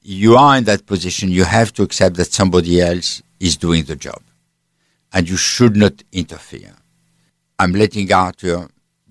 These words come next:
doing his job. I'm here. We are speaking every day. We are meeting very often in the week. We are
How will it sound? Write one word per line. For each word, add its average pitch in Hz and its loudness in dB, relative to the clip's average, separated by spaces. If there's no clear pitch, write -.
doing 90 0
his 82 -12
job. 60 -12
I'm 85 -4
here. 120 -2
We 85 -2
are 71 -4
speaking 92 -6
every 87 -4
day. 123 2
We 104 -4
are 95 2
meeting 101 0
very 98 2
often 98 0
in 87 -8
the 95 -2
week. 147 -2
We 104 4
are 113 4